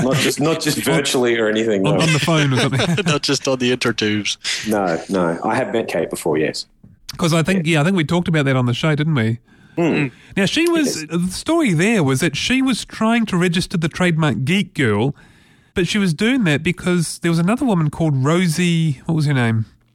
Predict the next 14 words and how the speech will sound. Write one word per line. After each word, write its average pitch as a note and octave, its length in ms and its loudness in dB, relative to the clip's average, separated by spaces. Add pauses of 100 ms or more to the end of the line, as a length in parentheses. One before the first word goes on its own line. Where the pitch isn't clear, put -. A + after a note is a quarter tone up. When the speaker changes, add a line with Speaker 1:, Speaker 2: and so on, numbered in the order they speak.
(200)
Speaker 2:
Rosie D#3 280 2
Speaker 1:
Rosie. G2+ 100 0
Speaker 2:
someone C#3 220 2
or B2+ 100 2
another. A2 260 2
Speaker 1:
Something - 200 -10 (260)
Speaker 2:
Rosie G#3 280 2 (160)
Speaker 1:
was F#3 80 0
Speaker 2:
X - 200 -8
was D#3+ 180 0
her C3+ 360 2
handle, B2 500 0 (120)
Rosie C3+ 480 0
X. - 320 -6